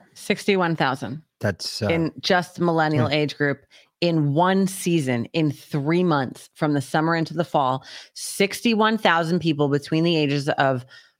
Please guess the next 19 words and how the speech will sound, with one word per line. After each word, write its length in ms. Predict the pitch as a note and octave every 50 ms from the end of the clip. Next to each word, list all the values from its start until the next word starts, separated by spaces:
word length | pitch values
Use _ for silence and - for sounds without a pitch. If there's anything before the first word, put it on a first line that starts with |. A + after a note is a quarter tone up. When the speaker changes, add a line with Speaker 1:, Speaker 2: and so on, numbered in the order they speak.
| _ _
Speaker 1:
twenty-five 1000 | - - D#3 E3+ G3 A3 G3+ - F#3 E3 D#3+ D#3+ D#3 D#3+ D#3 D#3 D#3 D#3 - _ _ _ _ _ _ _ _ _ _ _ _ _
and, 380 | - D3 D3+ D3 C#3+ C#3+ C#3 C#3 - _ _ _ _
what, 220 | - - - _
thirty-four, 600 | - - F3+ E3+ E3+ E3+ D#3+ - F3+ F3 F3+ F#3 F#3+
he 100 | G3+ G3+
said? 320 | G3 A#3 A3 A3+ A#3+ A#3+ - _ _
Speaker 2:
Yep. 260 | A2+ A2+ A2 - _ _ _ _ _ _ _ _ _ _
Speaker 1:
Twenty-five 440 | - - F#3+ G#3 G#3+ G3 G#3+ G3 F#3
to 80 | F#3
thirty-four, 480 | F#3 - F3 F3 E3+ - D#3+ D3 C3 C3+
sixty-one 960 | - - - - - - B3 B3 - - - B3+ A#3 G#3 G3+ G#3 G#3 G#3 G#3 G3
thousand 600 | G3+ - - F3+ E3+ F3 F#3 F3+ E3 F#3 F3+ -
people 240 | F3+ F3+ - F3+
died. 240 | E3 E3 D3 C3+ C#3
So 240 | - - G3+ F#3+ - - - - - - _
when 200 | G#3+ A#3 A#3 A#3+
you 160 | C#4 D#4+ D#4+
go 340 | C#4+ C4 B3+ B3+ B3+ B3+ B3+
into, 400 | - - A3 A3+ - - A3